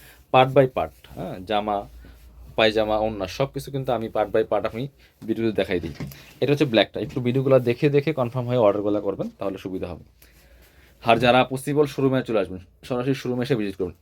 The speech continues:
এটা অনেক সুন্দর ব্ল্যাকের মধ্যে ভিউয়ার্স, হোয়াইট কালার লেস দিয়ে সেলাই করা আছে, হাতায় লেস দিয়ে সেলাই করা আছে, চমৎকার top to bottom, প্রাইস মাত্র বারোশো পঞ্চাশ টাকা। এটা হচ্ছে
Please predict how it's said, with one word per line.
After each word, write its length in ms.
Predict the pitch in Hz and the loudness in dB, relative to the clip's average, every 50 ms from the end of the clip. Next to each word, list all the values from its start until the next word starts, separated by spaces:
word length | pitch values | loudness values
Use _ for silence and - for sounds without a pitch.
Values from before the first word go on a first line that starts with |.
| - | -8
এটা 120 | 131 139 147 139 | -4 -2 0 0
অনেক 120 | 127 131 - | 0 -2 -4
সুন্দর 200 | - 113 101 92 85 85 | -6 -6 -6 -6 -4 -2
ব্ল্যাকের 260 | 92 87 87 95 87 | -2 -2 -2 -4 -10
মধ্যে 180 | 87 85 76 80 76 | -10 -10 -10 -12 -10
ভিউয়ার্স, 180 | 85 78 73 - _ _ _ | -10 -10 -10 -12 _ _ _
হোয়াইট 160 | 110 101 101 - | -2 -2 0 2
কালার 180 | 117 107 104 98 95 | 2 2 2 2 2
লেস 120 | 98 104 101 | 0 0 0
দিয়ে 100 | 107 104 - | -4 -4 0
সেলাই 180 | 113 104 104 104 | 2 2 2 2
করা 120 | - 98 95 92 | 0 -2 -2 -4
আছে, 120 | - - 113 110 | -6 -10 -12 -10
হাতায় 220 | 98 - 107 104 95 | -6 -4 -4 -2 -2
লেস 100 | 92 90 87 | -2 -4 -4
দিয়ে 100 | - 95 - | -10 -8 -4
সেলাই 160 | 101 98 98 - | -2 -2 -2 -2
করা 120 | 95 92 87 | -2 -4 -4
আছে, 120 | 85 - 139 139 _ _ _ - _ _ _ - | -4 -6 -12 -12 _ _ _ -20 _ _ _ -2
চমৎকার 340 | 123 123 120 117 - 92 80 _ | -2 -2 -2 -2 -6 -12 -8 _
top 100 | 95 92 _ | -10 -8 _
to 60 | - 101 90 | -6 -4 -4
bottom, 220 | 87 85 - 78 76 - - | -4 -6 -6 -14 -14 -12 -4
প্রাইস 220 | - 101 101 104 104 107 98 | 0 0 0 0 0 -2 -4
মাত্র 180 | 95 92 - 120 110 | -4 -4 -4 -2 -2
বারোশো 280 | 95 90 92 92 - 214 277 _ _ _ _ _ _ _ - - _ _ _ _ | -2 -2 -2 -6 -8 -10 -10 _ _ _ _ _ _ _ -20 -20 _ _ _ _
পঞ্চাশ 220 | 117 113 110 117 - | -8 -8 -8 -8 -10
টাকা। 140 | - - - - _ _ - | -12 -14 -14 -18 _ _ -10
এটা 120 | 117 - 143 | -4 -2 -2
হচ্ছে 140 | 135 135 - | -2 0 -2